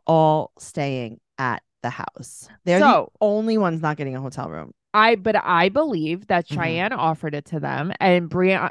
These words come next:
Speaker 2: 'cause I think Brianna was kinda like, "We're gonna party."
Speaker 1: Yeah,
Speaker 2: Like, 'cause it's all
Speaker 1: absolutely.
Speaker 2: adults.
Speaker 1: Mm-hmm.
Speaker 2: But, like, I actually think that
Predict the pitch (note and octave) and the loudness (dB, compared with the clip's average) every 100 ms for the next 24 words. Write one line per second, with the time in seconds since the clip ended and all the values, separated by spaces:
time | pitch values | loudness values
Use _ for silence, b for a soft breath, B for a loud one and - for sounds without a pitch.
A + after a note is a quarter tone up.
0 | - - G#3+ F3 F#3+ A#3 G#3+ G#3 F#3+ F#3+ | -6 -4 -2 0 -2 -2 -4 -2 0 -2
1 | F#3 G3 F3+ D#3+ C#3+ D#3+ F3 D#3 - C#3+ | -8 -8 -8 -8 -4 -2 -2 -4 -4 -2
2 | C#3 C#3+ F3 C4+ D4 A4 F3 E3+ E3 F3 | -2 -2 -6 -4 2 4 4 2 0 0
3 | - C4+ D#3 D3 D#3 G3+ - B B G3+ | 0 2 2 4 4 2 -2 B B -4
4 | B3+ E4+ A#3 G#3 A#3 A3 - _ - G3+ | -4 -2 2 4 4 2 -2 _ -4 0
5 | F4 B4 - - A3+ - G3+ G3 F#3 C#3+ | 0 0 -6 -10 -8 -4 -6 -2 -2 -2